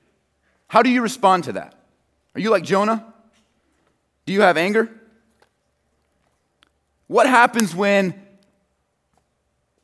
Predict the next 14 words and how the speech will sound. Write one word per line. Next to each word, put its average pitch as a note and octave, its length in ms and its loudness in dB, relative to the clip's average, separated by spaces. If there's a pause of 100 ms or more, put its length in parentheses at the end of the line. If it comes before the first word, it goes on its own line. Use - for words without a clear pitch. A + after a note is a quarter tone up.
(260)
your D#3+ 140 -4
best F3 360 -2
friend's F#3+ 280 -4
parents - 600 -4 (200)
stay - 260 -2
together E3 340 -2
through D3+ 240 -4
a C3 60 -2
tough D#3 280 -2
situation A#2+ 600 -8
and A2 120 -8
yours, A#2+ 440 -8 (340)
yours G#2+ 160 -14
don't? D#2+ 240 -14